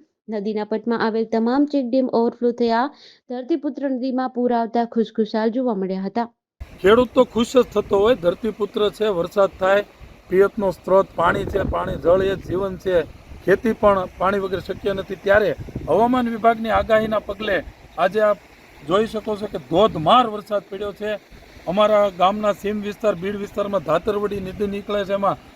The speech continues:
Speaker 2: ઘોડાપૂરની પરિસ્થિતિનું નિર્માણ થયું છે. નદીના પટમાં આવતા તમામ ડેમો ઓવરફ્લો થઈ ગયા છે, કારણ કે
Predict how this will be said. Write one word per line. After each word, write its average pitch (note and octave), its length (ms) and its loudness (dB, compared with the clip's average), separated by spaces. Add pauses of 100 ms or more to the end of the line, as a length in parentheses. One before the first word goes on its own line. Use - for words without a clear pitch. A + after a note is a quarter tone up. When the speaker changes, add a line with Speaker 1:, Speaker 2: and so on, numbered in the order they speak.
(200)
Speaker 2:
ઘોડાપૂરની A#3 520 2
પરિસ્થિતિનું G#3+ 680 -10
નિર્માણ G#3+ 320 -2
થયું - 240 -6
છે. A3 100 -4
નદીના G3+ 380 -4
પટમાં G3+ 380 -2
આવતા G#3 300 2 (400)
તમામ A#3+ 360 4
ડેમો A3 260 0
ઓવરફ્લો G#3+ 500 0
થઈ G#3 140 -8
ગયા A3 220 -2
છે, G#3+ 200 -6
કારણ A3 280 -2
કે G3 200 0